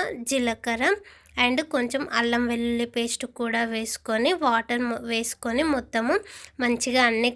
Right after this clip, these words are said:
కలిసేలాగా మొత్తం మెత్తగా పిండి కలుపుకోవాలి.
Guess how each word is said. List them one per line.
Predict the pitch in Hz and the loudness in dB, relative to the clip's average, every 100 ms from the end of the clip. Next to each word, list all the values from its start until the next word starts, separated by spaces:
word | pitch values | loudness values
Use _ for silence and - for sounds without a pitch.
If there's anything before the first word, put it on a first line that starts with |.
| 233 | 0
కలిసేలాగా | 214 - 240 233 220 214 339 - - - | -2 -2 -2 0 -2 2 0 0 -6 -8
మొత్తం | 254 - 262 294 - - | -6 0 0 0 -4 -4
మెత్తగా | 226 - 233 262 311 - _ _ - | -4 0 2 4 0 -4 _ _ -4
పిండి | 240 240 294 - | 0 2 0 0
కలుపుకోవాలి. | 247 220 247 233 226 214 208 214 330 | -2 -2 -4 -4 -4 -2 -4 0 0